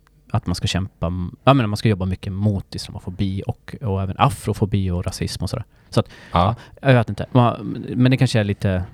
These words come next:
Speaker 1: Om man vill lite vara elak, så kanske är det lite identitetspolitiskt parti. Men det, det, det är också väldigt ironiskt när partiet heter Nyans och skriver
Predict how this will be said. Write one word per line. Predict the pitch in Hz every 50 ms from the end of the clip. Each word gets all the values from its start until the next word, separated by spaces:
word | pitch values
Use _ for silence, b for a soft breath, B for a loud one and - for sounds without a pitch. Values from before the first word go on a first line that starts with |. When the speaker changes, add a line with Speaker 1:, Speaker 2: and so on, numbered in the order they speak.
| - _ -
Speaker 1:
Om | - 127
man | 120
vill | 120 113
lite | 104 - 113
vara | 113 110
elak, | 107 98 95 92 92 -
så | - -
kanske | - 95 - - 95
är | 95
det | 92 92
lite | 92 98 - - 87
identitetspolitiskt | 95 - 98 95 95 - 95 - - 101 - - - - 110 127 123 - - 110 101 - -
parti. | - - - 117 104
Men | 107 104 107
det, | 113 104 B B B B B B B B B
det, | 123 123 131 127
det | - - 131
är | 135 131
också | 123 113 - - 151 143 - - - - - - - 139 -
väldigt | 135 131 135 123 110 -
ironiskt | 123 131 139 135 127 - -
när | 113 104
partiet | - 113 - - 107 -
heter | 113 110 98 - 101
Nyans | 101 110 139 135 104 104 - -
och | - 123 117 - - - -
skriver | - - - 113 101 98 92 95 95 95 95